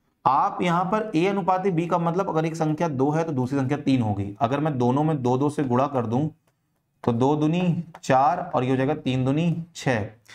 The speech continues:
अनुपात के प्रत्येक पद में समान संख्या से गुणा करने पर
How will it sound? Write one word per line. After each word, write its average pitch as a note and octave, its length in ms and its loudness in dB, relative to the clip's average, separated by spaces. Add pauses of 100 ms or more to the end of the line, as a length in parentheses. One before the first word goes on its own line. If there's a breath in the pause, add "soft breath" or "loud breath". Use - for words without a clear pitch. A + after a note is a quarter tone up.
(680 loud breath)
अनुपात C#3+ 640 0
के A3+ 100 2
प्रत्येक F3 680 0
पद D#3 120 2
में F#3+ 200 -4
समान E3+ 420 0
संख्या E3 380 0
से F#3 140 -4
गुणा C#3 260 2
करने C3+ 320 -2
पर E3 260 -2